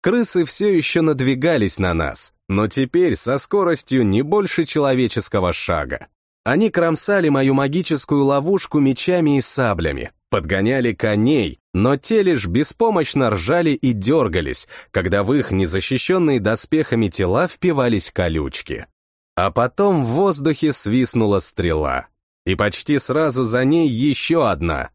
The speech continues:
и два алых силуэта среди копошащейся колдовской зелени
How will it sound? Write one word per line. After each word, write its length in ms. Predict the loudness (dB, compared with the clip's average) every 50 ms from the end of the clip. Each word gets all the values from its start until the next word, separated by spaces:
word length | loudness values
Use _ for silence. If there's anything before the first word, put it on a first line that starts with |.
| _ _ _ _ _ _ _ _ -2
и 140 | -2 -2
два 340 | -2 -2 0 0 0 0 0 0
алых 360 | 0 0 2 2 0 -2 -2
силуэта 580 | -2 0 0 2 2 2 2 0 0 0 -2
среди 380 | -2 -2 -2 -2 -2 0 -2 -2
копошащейся 920 | -2 -2 -2 -2 -4 -2 -2 0 -2 0 0 -2 -2 -2 -2 -2 -4 -2
колдовской 680 | -2 -2 -2 0 0 -2 -2 -2 -4 -2 0 0 2 0
зелени 560 | 0 0 0 2 2 2 2 2 2 0 -2